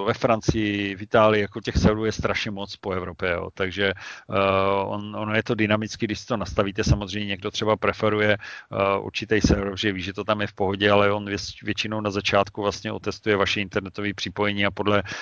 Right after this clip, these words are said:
podle toho zvolí, kam půjdete. Takže, eh, v-, jako, mm, máš plány takovej a zatím, co jsem tak, eh, eh, se na to díval, tak se to relativně daří, aby, eh,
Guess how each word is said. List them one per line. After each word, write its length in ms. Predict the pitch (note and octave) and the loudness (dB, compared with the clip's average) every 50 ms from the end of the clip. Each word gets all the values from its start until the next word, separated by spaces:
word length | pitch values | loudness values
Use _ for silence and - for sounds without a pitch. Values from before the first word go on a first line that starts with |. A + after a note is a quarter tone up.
| - - - | -12 -8 -6
podle 220 | - G2 G2+ G2 | 0 2 2 2
toho 200 | - G#2 G2+ G2+ | 4 2 0 0
zvolí, 280 | F#2 F#2 F#2+ F#2+ F#2+ F2+ | 0 0 0 -2 -2 2
kam 220 | - G2+ F#2+ F#2 | 2 2 2 0
půjdete. 400 | - F#2+ E2+ F2+ - - G2 F2 | -4 -6 -8 -6 -2 -2 -2 -2
Takže, 320 | - F#2+ F2+ F2 F2+ G2 | -2 -4 -4 0 2 2
eh, 1200 | F#2+ F2+ - - - - - - _ - F#2+ F#2 F#2 F#2+ F#2+ G2 G2 G2 G2 G2 G2+ G2 F#2+ G2 | 2 2 0 -4 -12 -14 -16 -16 _ -4 0 2 4 6 6 4 4 4 4 4 2 2 0 -2
v-, 280 | F#2 - - - - - | -4 -8 -14 -12 -2 -2
jako, 400 | G2 F2 - - A2 G#2 F#2+ F#2+ | -2 0 0 0 0 0 -2 -4
mm, 600 | F#2+ F#2+ F#2+ F#2 F2 E2+ - E2+ D#2 D2 C#2+ D2+ D#2+ E2 F2+ F#2+ F#2+ F#2 F#2 G2+ A#2 - - - _ _ | -10 -12 -14 -14 -16 -18 -20 -20 -20 -20 -20 -20 -20 -20 -20 -20 -20 -20 -20 -20 -20 -20 -20 -20 _ _
máš 320 | - A2 A2 A#2 A2+ A2 - | 0 4 6 6 6 6 4
plány 380 | - - G#2+ G#2 A2 A#2 A2+ | 6 8 8 8 8 4 2
takovej 580 | - G#2+ G2 - - G#2 G2+ G2+ G2+ G#2 G#2+ A2 | 0 -2 -2 -2 -2 0 0 2 2 2 2 0
a 80 | G#2+ G2+ | 0 -2
zatím, 380 | F#2+ F#2+ - - G#2+ G#2 G2+ | -4 -6 -8 -10 -12 -12 -12
co 140 | G2+ - A2 | -12 -12 -10
jsem 220 | - - G#2+ G2 | -8 -8 -8 -4
tak, 160 | F2+ - G2+ G2 - - - | -2 -2 -2 -2 -2 -2 -2
eh, 280 | G#2+ G2+ G2+ G2 G2 F#2+ F#2+ - - - - - - _ - | 0 0 0 -2 -4 -6 -10 -14 -18 -18 -20 -20 -20 _ -12
eh, 360 | - - F#2 F#2+ F#2+ F#2+ F#2+ F#2+ | -8 -4 -2 -2 0 0 -2 -2
se 160 | - - A2+ | 0 4 4
na 100 | G#2+ G2+ | 4 4
to 120 | - A#2 | 2 0
díval, 340 | G#2+ G2+ G#2 G2+ G2+ G2+ G2+ | -2 0 2 4 4 4 2
tak 100 | G2+ F#2 | 2 -4
se 100 | - - | -8 -6
to 120 | - A#2 | -4 -2
relativně 420 | G#2 G2+ G2+ G2 - G#2 G#2 G#2+ G#2 | 0 2 0 0 -2 -4 -4 -2 0
daří, 340 | G2+ G2 F#2 F#2+ G2+ G#2 G#2 | 0 0 0 0 2 2 2
aby, 480 | G2+ G2 G#2+ G#2 G#2 G#2 G#2+ G#2+ G#2 | 2 2 0 0 0 0 -2 -4 -4
eh, 40 | G2 | -6